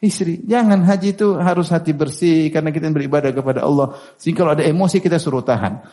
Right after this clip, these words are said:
Supaya apa? Supaya hati bisa, bisa dekat. Ya, dan itu di antara manfaat haji. Kita berkumpul jemaah haji satu dunia. Kita, Masya Allah, ada orang Eropa yang hajian, ada orang Afrika yang hajian, ada orang Cina yang hajian,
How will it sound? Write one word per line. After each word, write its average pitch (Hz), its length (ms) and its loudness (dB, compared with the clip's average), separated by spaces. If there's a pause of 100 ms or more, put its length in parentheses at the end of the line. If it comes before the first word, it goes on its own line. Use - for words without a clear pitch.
Supaya 196 400 -2
apa? - 480 -4
Supaya 139 240 -4
hati 135 240 0
bisa, 143 400 -2 (240)
bisa 104 320 -6
dekat. 101 400 -6 (720)
Ya, - 320 -8
dan - 160 -4
itu 156 160 -2
di 143 80 0
antara 135 160 -2
manfaat 123 400 -4
haji. 135 320 -2
Kita - 240 -6
berkumpul 156 640 -2
jemaah 151 240 0
haji 143 160 -2
satu 143 160 -2
dunia. 139 400 -2 (400)
Kita, 123 240 -4
Masya 123 320 -2
Allah, 123 160 0
ada 107 160 0
orang 113 320 -2
Eropa 123 480 -2
yang 107 160 -2
hajian, 113 480 -2
ada 95 240 -6
orang 107 400 -2
Afrika 120 560 -6
yang 120 240 -4
hajian, 123 400 -4
ada 104 160 -4
orang 107 360 -4
Cina 127 360 -2
yang 113 200 -2
hajian, 123 560 -2